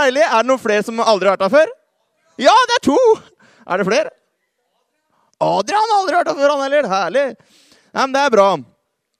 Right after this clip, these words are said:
Eh, som dere ser, så har vi startet en ny taleserie som heter Jeg sliter med å tro fordi. Eh, og i dag så skal jeg, eh, tale. Og for å være helt ærlig,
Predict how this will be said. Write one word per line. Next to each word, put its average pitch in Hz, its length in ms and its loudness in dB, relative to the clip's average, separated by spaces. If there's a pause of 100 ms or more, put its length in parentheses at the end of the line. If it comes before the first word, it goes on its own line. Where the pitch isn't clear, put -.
(420)
Eh, 233 520 2
som 254 160 0
dere 269 180 0
ser, 269 300 0
så 247 160 0 (180)
har 220 300 -4
vi 254 120 0
startet 214 360 0
en 214 80 -4
ny 214 100 -2
taleserie 214 460 -2
som 233 100 -4
heter 190 240 -4
Jeg 196 140 -4
sliter 160 320 -8
med 208 80 2
å - 100 -14
tro 254 240 0
fordi. 190 560 0 (640)
Eh, 180 340 0 (100)
og 180 100 2
i 180 80 -2
dag 185 200 2
så 190 120 -2
skal 190 180 -2
jeg, 170 340 -2
eh, 160 580 -4 (120)
tale. 240 400 0 (1800)
Og 175 240 2 (760)
for 190 160 -4
å 214 80 -2
være 233 160 -4
helt 240 100 -8
ærlig, 240 260 -2